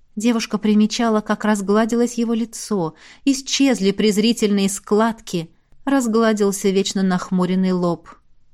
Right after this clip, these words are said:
«Вот уж кого тебе не стоит бояться, Сиаль, так это духов моего рода», уверил её Таре.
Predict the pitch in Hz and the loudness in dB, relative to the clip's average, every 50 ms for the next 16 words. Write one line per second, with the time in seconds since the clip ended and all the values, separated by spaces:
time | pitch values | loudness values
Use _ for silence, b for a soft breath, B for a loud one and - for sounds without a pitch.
0 | _ _ _ - - _ _ - 220 190 185 165 - - 190 190 - - - - | _ _ _ -20 -20 _ _ 0 2 2 2 0 2 2 2 2 2 0 -2 0
1 | 190 180 170 185 175 - - 180 165 185 180 190 180 185 - - 175 165 147 147 | 0 0 2 0 -4 -2 -2 0 2 2 2 2 0 0 -2 -2 0 2 2 2
2 | 139 143 151 147 143 151 170 180 - 240 226 - - 233 226 220 214 214 226 220 | 2 0 0 0 0 0 -2 -4 -4 -6 -6 -6 -4 -4 -2 0 2 2 0 0
3 | - 208 - - 185 - - 156 151 135 147 160 160 - 240 - - - 143 147 | 0 -4 -4 -4 -6 -4 -4 -4 -4 -2 -4 -4 -4 -4 -10 -10 -10 -10 -6 -6
4 | 147 147 147 151 156 147 139 123 117 113 120 123 123 b b b b b b b | -6 -4 -4 -6 -4 -2 -2 -2 -2 -4 -6 -10 -10 b b b b b b b
5 | b b b b b b b _ - 190 185 175 175 170 165 160 165 165 160 160 | b b b b b b b _ -2 -2 0 0 0 0 0 -2 -2 -4 -4 -6
6 | 160 - 165 160 156 151 147 143 127 - - | -6 -4 -6 -6 -4 -4 -6 -8 -8 -10 -14